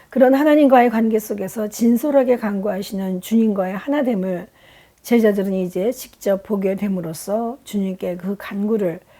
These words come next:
가르쳐 달라고 요청하고 있습니다. <clears throat>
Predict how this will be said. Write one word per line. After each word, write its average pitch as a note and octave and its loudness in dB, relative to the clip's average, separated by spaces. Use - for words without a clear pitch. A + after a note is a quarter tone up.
가르쳐 G#3+ -2
달라고 G3+ -2
요청하고 F#3 -4
있습니다. E3+ -10
<clears throat> - -14